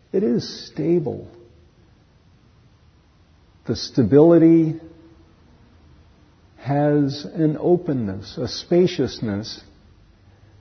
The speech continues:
so that we can hold all the events of our lives,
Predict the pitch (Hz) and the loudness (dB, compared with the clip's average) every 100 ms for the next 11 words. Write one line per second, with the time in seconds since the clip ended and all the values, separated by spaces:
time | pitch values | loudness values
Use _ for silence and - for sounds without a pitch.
0 | _ _ _ _ _ _ _ _ _ - | _ _ _ _ _ _ _ _ _ -6
1 | 143 147 147 123 160 180 165 151 - - | 0 4 4 6 6 6 4 0 -2 0
2 | 185 156 120 120 123 151 175 175 175 151 | 4 6 4 0 -2 0 2 2 0 0
3 | 170 151 131 143 - - 123 117 117 110 | 2 2 2 -2 -4 -10 -6 -4 -4 -2
4 | 107 95 110 - | -4 -6 -12 -18